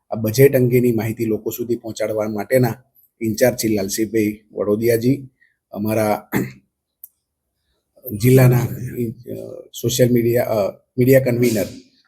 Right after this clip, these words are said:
યશદીપભાઈ ગઢવી અને આપ બધા જ મિત્રો ઉપસ્થિત રહ્યા. સાચી વાત નીચે સુધી,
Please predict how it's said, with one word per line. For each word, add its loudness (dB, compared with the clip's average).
યશદીપભાઈ 0
ગઢવી 0
અને -4
આપ 0
બધા 2
જ 2
મિત્રો 0
ઉપસ્થિત 0
રહ્યા. 2
સાચી 0
વાત 4
નીચે 0
સુધી, -4